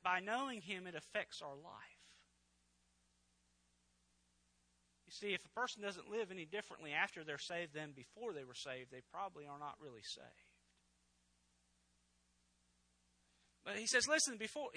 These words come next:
God chose these works, He pre-, prepared them beforehand that you should walk in them." And so it reminds us that the Christian life is one of activity.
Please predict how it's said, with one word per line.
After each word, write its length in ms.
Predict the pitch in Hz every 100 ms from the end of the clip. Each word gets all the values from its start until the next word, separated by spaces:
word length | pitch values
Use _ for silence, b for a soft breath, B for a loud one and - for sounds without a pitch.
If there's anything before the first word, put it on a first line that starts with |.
| 214
God 240 | 262 294 269 -
chose 340 | - 294 294
these 160 | 277 233
works, 240 | 262 262
He 160 | 240 208 -
pre-, 120 | 202 175 _
prepared 600 | - 202 - 277 339 311
them 160 | 214 196
beforehand 840 | 185 - 320 370 294 190 147 175 233 _ _ _ _ _ _ _ _ _ _ _ -
that 120 | -
you 100 | 330
should 180 | - 330 339
walk 280 | 403 381 -
in 220 | 311 277
them." 280 | 247 190 127 - _ _ _ _ _ _ _ _ _ _ _ _ _ _ _ _ _
And 100 | -
so 140 | 302 302
it 80 | 294
reminds 440 | 285 302 330 294
us 100 | 247
that 160 | 285 247
the 60 |
Christian 640 | 226 330 349 - - 254 240
life 400 | 285 285 269 -
is 180 | 226 220
one 240 | 294 294
of 120 | 220
activity. 720 | 208 - - 330 294 190 107